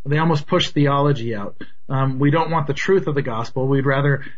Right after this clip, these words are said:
have people tell us, you know, how we can live our best life now rather than how can we serve Jesus. Um, so there, there is this,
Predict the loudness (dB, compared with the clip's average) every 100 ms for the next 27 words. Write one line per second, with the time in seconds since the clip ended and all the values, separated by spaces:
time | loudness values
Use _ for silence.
0 | -6 -4 -2 0 0 0 0 2 2 -2
1 | -6 -6 -2 2 4 4 2 2 2 2
2 | 4 2 2 0 0 0 -2 0 0 2
3 | 0 -2 -6 -8 -8 -8 -4 -2 0 2
4 | 2 0 -2 -2 -2 -2 -2 -4 -2 -2
5 | -2 -2 -2 -2 -6 -6 -8 -6 0 0
6 | 0 2 4 4 4 4 2 2 0